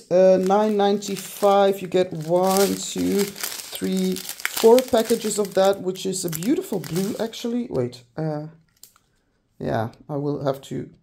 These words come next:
keep the light on. Very dark day in Belgium, I tell you. <gasps>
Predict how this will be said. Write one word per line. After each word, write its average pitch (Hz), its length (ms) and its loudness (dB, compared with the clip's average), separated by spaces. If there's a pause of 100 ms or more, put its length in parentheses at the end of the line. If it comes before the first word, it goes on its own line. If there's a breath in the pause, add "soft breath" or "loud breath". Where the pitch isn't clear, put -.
(160)
keep 151 300 -10
the 156 60 0
light 151 360 2
on. 151 240 -2 (640 loud breath)
Very 175 240 6
dark 147 380 0
day 147 260 2
in 151 100 2
Belgium, 147 460 0
I 139 80 2
tell 143 300 0
you. 143 160 2 (960 loud breath)
<gasps> 240 500 -2